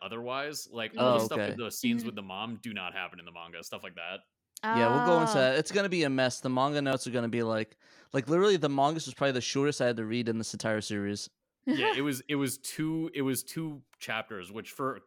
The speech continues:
Speaker 1: context, you normally have to read, like, four or five per episode.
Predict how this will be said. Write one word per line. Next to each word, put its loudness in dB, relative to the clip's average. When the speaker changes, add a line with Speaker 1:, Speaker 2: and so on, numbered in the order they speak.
Speaker 1:
context, -8
you -8
normally -2
have -6
to -8
read, -8
like, -6
four -8
or -6
five -6
per -10
episode. -10